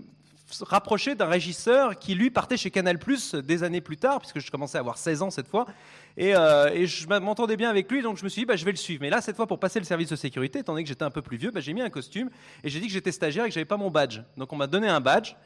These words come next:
et j'ai pu passer le service de sécurité. À ce moment-là, je me retrouve au Guignol de l'info,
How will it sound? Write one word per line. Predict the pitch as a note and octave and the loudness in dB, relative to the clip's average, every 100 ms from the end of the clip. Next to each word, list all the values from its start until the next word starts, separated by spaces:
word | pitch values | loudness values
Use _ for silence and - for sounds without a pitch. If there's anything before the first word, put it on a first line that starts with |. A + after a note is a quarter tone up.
| _ _ | _ _
et | - | -4
j'ai | C3+ E3 | -2 -2
pu | B3 | 2
passer | G#3+ F#3 | 2 2
le | A#3+ | 2
service | G3+ G#3 | 0 0
de | F#3 | 0
sécurité. | F3+ F3+ D#3+ C#3 A#2 G2+ - - _ _ _ _ - - - | -4 -2 -2 -2 -8 -12 -16 -20 _ _ _ _ -20 -20 0
À | D#3+ | 0
ce | - | 2
moment-là, | A3 A3+ G#3+ G3+ G3 | 0 4 6 8 6
je | D3+ | 6
me | D#3 | 0
retrouve | - A#3 A3 | 0 0 0
au | - | -2
Guignol | D#3 F#3+ A#3 | -2 4 6
de | F#3 | 6
l'info, | F3+ D#3+ - A3+ | 6 4 6 4